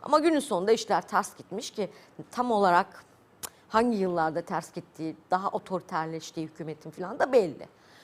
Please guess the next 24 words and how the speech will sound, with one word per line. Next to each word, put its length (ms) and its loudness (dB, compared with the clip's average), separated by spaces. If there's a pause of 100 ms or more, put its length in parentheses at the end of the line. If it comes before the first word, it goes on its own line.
(120)
Hani 120 0
onun 300 2
tamamına 600 6
yirmi 280 0
iki 180 -6
yılı 160 -2
dahil 300 2
edip 200 -10 (360)
bizleri 340 2
mağdur 380 0
edenlerle 600 2
nasıl 240 -2
görüşüyorsun? 460 -12
Öncelikle 440 2
şunu 200 -2
bir 100 2
netleştirelim. 560 -4 (280)
Sizleri 300 2
mağdur 340 6
edenler 440 0 (440)
gazeteciler 640 2 (120)
değildir. 400 -4 (1900)
Yani 220 2
siz 360 -8